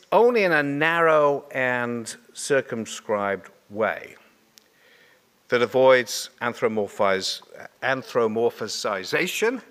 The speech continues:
uh, which I don't know how well that translates, uh, but basically means avoiding trying to characterize firms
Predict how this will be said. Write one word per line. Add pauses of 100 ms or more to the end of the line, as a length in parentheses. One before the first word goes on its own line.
(440)
uh,
which
I
don't
know
how
well
that
translates, (500)
uh,
but
basically
means (140)
avoiding
trying
to
characterize
firms